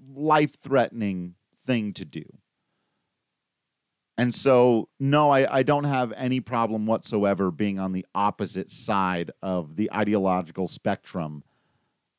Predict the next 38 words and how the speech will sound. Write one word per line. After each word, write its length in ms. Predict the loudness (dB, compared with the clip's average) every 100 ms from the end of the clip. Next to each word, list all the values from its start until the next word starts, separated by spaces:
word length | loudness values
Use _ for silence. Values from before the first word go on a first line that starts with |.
| _ _ _
from 220 | -4 -4
them. 200 | -6 -12 -2
I'm 540 | 2 2 2 0 -2 -8 _ _ -6
in 220 | -4 0
many 260 | 2 4 6
ways 320 | 6 6 2
a 60 |
baseball 500 | 2 2 2 2 0
traditionalist 720 | 0 0 0 0 -4 -4 -4 -2
and 100 | -2
in 80 |
many 220 | 0 -2 0
ways 340 | 2 2 0
not. 300 | -2 -2 -4 -8
You 140 | -10
guys 180 | -10 -6
know, 320 | -2 0 -2 -10 _ _
big 180 | -6 -2
on 360 | -2 -4 -6 -12 _ _ _ _ _ _ _ _ _ _
technology 680 | -8 -2 2 4 4 4 2
in 100 | 0
the 60 | 0
game. 520 | 0 2 0 -4 -10 _ _ _ _ _ _ _ _ _ _ _ _ _ _
Obviously, 500 | -4 0 0 0 -2
I'm 100 | 0
big 140 | -2 0
on 140 | -2
having 240 | -4 -8
fun 400 | -14 -2 2 2
in 100 | 2
the 80 | 0
game 380 | 0 0 0 -2
and 80 | -2
not 180 | -4 -2
letting 340 | -2 -2 -4
any 220 | -4 -6
of 80 | -4
this 260 | -4 -6